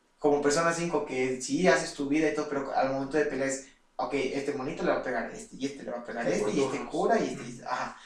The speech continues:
Speaker 1: R P Gs así por turnos. También ya no para todo el mundo son ese tipo de juegos. Dark Souls no, Dark Souls está hecho, a-, eh, Dark Souls es, es, aquí está, bueno, más bien, los juegos de Sou-, de Souls o los de Miyazaki o Elden es, aquí está mi juego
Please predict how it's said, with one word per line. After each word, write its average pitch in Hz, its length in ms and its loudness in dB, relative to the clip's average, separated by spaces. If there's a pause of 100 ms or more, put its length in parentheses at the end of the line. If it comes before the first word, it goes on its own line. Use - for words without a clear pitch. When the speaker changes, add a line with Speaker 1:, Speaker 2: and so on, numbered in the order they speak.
(120)
Speaker 1:
R - 200 2
P 160 100 2
Gs 147 160 2
así 139 220 2
por 135 240 -4
turnos. 143 280 -6 (240)
También 147 360 0
ya 143 140 0
no 147 160 -2
para 151 240 8
todo 147 260 4
el 147 60 -4
mundo 147 220 0
son 143 180 -2
ese 143 120 -6
tipo - 260 -4
de 143 100 0
juegos. 147 500 -4 (720)
Dark 147 420 2
Souls 156 380 0
no, 151 520 -2
Dark 165 200 6
Souls 202 180 2
está 196 180 4
hecho, 220 400 6 (480)
a-, - 300 4
eh, 170 100 0
Dark 208 160 8
Souls 254 200 4
es, - 280 -2 (220)
es, 170 320 -2
aquí 160 280 2
está, - 340 4
bueno, 135 160 0
más 135 180 -2
bien, 127 220 -6
los 117 140 -10
juegos 165 240 0
de 131 220 -2
Sou-, 151 480 -2
de 135 80 -6
Souls 185 440 2
o 123 320 2
los 123 140 -4
de 123 80 -6
Miyazaki 135 480 0
o 107 240 2
Elden 151 260 0
es, 143 200 -8 (220)
aquí 175 280 0
está 180 200 4
mi 175 120 4
juego 208 520 2